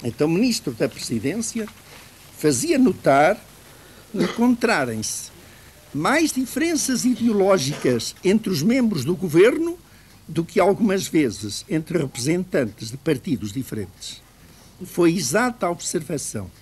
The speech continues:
E o facto apontado que a confirma quer dizer duas coisas. A primeira é que, salvaguardada a unidade no essencial,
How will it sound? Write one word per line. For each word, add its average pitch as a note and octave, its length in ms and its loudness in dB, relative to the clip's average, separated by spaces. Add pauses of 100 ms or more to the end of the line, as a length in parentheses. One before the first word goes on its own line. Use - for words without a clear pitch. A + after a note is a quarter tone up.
(880)
E C3+ 120 0
o D3+ 60 4
facto D4+ 500 0
apontado E3 880 2 (220)
que G#3 160 0
a C#3+ 40 2
confirma A#3+ 720 0
quer G3 300 0
dizer F#3 400 -2
duas A3 300 0
coisas. C3 560 -2 (600)
A D3 80 2
primeira E4 680 2 (420)
é D3 140 2
que, - 100 -6
salvaguardada G3+ 1300 0 (300)
a D3+ 80 4
unidade F#3+ 840 4
no A3+ 200 4
essencial, F#3+ 840 0